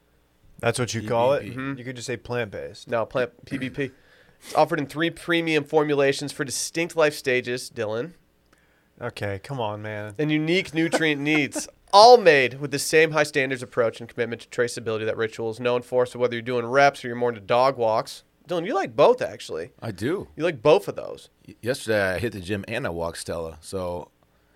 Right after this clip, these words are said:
Speaker 2: and as you can see,
Speaker 1: I didn't
Speaker 2: I'm,
Speaker 1: see you
Speaker 2: I'm
Speaker 1: there.
Speaker 2: very stacked right now.
Speaker 1: I did not
Speaker 3: Is
Speaker 1: see
Speaker 3: it
Speaker 1: you there.
Speaker 3: because you, is
Speaker 2: It's
Speaker 3: it because
Speaker 2: because
Speaker 3: you
Speaker 2: of
Speaker 3: were
Speaker 2: the
Speaker 3: introduced to the essential protein that's
Speaker 2: the
Speaker 3: here to shake things up?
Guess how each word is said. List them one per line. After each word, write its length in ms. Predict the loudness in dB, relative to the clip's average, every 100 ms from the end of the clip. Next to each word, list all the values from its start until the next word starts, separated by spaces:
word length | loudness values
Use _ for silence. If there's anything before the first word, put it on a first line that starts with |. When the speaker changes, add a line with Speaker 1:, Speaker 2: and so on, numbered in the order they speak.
| _ _ _
Speaker 2:
and 140 | -2
as 160 | -2 -2
you 60 | -6
can 120 | -6
see, 220 | -4 -4
Speaker 1:
I 60 | -4
didn't 120 | -6
Speaker 2:
I'm, 60 | -6
Speaker 1:
see 200 | -4 -4
you 60 |
Speaker 2:
I'm 40 | -2
Speaker 1:
there. 100 | -2
Speaker 2:
very 180 | 0 -2
stacked 560 | -4 -4 -4 -4 -6
right 220 | -8 -8 -10
now. 320 | -10 -10 -12 _ _ _ _ _
Speaker 1:
I 40 | -10
did 80 |
not 100 | -10
Speaker 3:
Is 60 | -6
Speaker 1:
see 60 | -4
Speaker 3:
it 60 | -2
Speaker 1:
you 80 | -2
there. 100 | -2
Speaker 3:
because 240 | -2 -2
you, 60 | -4
is 120 | -6
Speaker 2:
It's 80 | -6
Speaker 3:
it 40 | -6
because 40 | 0 0
Speaker 2:
because 40 | 0
Speaker 3:
you 60 |
Speaker 2:
of 20 |
Speaker 3:
were 40 | -2
Speaker 2:
the 40 |
Speaker 3:
introduced 340 | -4 -6 -10 -8
to 60 |
the 100 | -6
essential 400 | -6 -2 -2 -2
protein 540 | -2 -2 -2 -2 -6 -2
that's 140 | 0
Speaker 2:
the 60 | 0
Speaker 3:
here 80 | -2
to 60 |
shake 280 | -2 -2 -2
things 200 | -4 -4
up? 220 | 0 -2